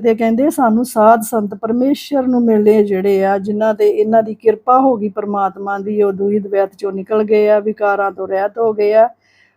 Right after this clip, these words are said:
ਉਹੀ ਸੰਤ ਭਗਤ ਜਿਹੜੇ ਇਕੱਠੇ ਹੋ ਕੇ ਸਾਨੂੰ ਇਸ ਦੀ ਜਾਣਕਾਰੀ ਦੇਣਗੇ, ਤੇ ਇਹੀ ਸਾਡੀ ਕੂੜੀ ਕਿਰਿਆ ਦੇ ਰਿਵਾਜ ਜਿਹੜੇ ਉਸ ਨੂੰ ਬਦਲਣਗੇ। ਤੇ ਇਹ ਜਿਹੜਾ ਲੋਕ ਮਾਤ ਆ, ਇਹਦੀ ਸਾਰੀ ਸ੍ਰਿਸ਼ਟੀ ਆ, ਉਹਦਾ ਇੱਕ ਹੀ ਸਮਾਜ ਬਣੇਗਾ।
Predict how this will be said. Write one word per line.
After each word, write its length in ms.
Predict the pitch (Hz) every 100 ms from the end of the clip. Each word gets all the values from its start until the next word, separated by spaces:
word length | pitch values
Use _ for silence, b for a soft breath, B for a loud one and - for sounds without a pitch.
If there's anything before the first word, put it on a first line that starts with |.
| _ -
ਉਹੀ 300 | 262 269 349
ਸੰਤ 320 | - 247 233 226 240
ਭਗਤ 260 | 226 190
ਜਿਹੜੇ 300 | 196 202 208
ਇਕੱਠੇ 420 | 208 202 190 220
ਹੋ 100 | 214 190
ਕੇ 120 | 196
ਸਾਨੂੰ 380 | 214 202 196 190
ਇਸ 160 | 190
ਦੀ 180 | 190 233
ਜਾਣਕਾਰੀ 680 | 214 208 190 185 180 196 202
ਦੇਣਗੇ, 560 | 196 214 226 240 254 262 _ _ _ _ _ -
ਤੇ 40 |
ਇਹੀ 420 | 220 226 247 285 302
ਸਾਡੀ 360 | 294 233 226
ਕੂੜੀ 340 | 220 226 240 247
ਕਿਰਿਆ 280 | 226 208 208
ਦੇ 140 | 202
ਰਿਵਾਜ 360 | 196 190 190 196
ਜਿਹੜੇ 300 | 196 196 196
ਉਸ 180 | 190 208
ਨੂੰ 160 | 196
ਬਦਲਣਗੇ। 720 | 185 185 214 220 226 226 233 240 _ _ _
ਤੇ 60 | -
ਇਹ 140 | 226
ਜਿਹੜਾ 220 | 226 226 214
ਲੋਕ 380 | 208 202 208
ਮਾਤ 360 | 220 220 214 202
ਆ, 120 | 226
ਇਹਦੀ 320 | 220 214 220
ਸਾਰੀ 260 | 214 233 220
ਸ੍ਰਿਸ਼ਟੀ 560 | 220 214 196 - 226 226
ਆ, 80 | 220
ਉਹਦਾ 260 | 208 214 -
ਇੱਕ 260 | 214 226 311
ਹੀ 160 | 277
ਸਮਾਜ 420 | 226 240 190 170
ਬਣੇਗਾ। 580 | 175 180 196 202 202 214